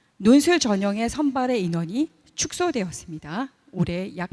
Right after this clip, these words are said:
백이십 명가량 축소되었고 수능 최저를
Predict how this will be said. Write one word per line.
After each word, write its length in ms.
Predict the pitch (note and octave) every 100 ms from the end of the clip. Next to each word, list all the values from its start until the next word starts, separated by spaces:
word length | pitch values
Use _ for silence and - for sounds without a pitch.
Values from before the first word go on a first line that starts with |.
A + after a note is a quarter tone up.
| -
백이십 440 | F#3+ F#3 F3 B3
명가량 400 | A3+ F3+ E3 F3
축소되었고 800 | - - B3+ F#3 E3 - E3+ D4 - _ _ - -
수능 400 | - D#4 E4 D#4
최저를 680 | D#4+ E4+ E4 D4 F#3 D4